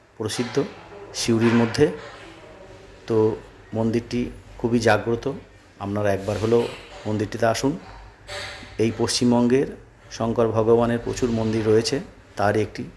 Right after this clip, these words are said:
অংশ আপনাদের দেখালাম। ভিডিওটি দেখবেন, সাবস্ক্রাইব করবেন। এই পশ্চিমবঙ্গের বিভিন্ন প্রান্তে ছড়িয়ে ছিটিয়ে থাকা বিখ্যাত মন্দিরগুলো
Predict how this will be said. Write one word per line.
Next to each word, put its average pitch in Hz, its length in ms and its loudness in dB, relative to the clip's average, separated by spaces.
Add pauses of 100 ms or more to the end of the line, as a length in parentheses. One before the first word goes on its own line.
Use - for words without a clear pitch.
(120)
অংশ 104 260 -2
আপনাদের 101 300 0
দেখালাম। 110 400 0 (260)
ভিডিওটি 104 340 -2
দেখবেন, 101 300 0
সাবস্ক্রাইব 101 560 0
করবেন। 90 300 -6 (1120)
এই 147 280 8
পশ্চিমবঙ্গের 139 760 6 (420)
বিভিন্ন 139 460 4
প্রান্তে 123 420 4
ছড়িয়ে 127 420 4
ছিটিয়ে - 340 2
থাকা 117 440 2 (400)
বিখ্যাত 131 400 4
মন্দিরগুলো 127 760 6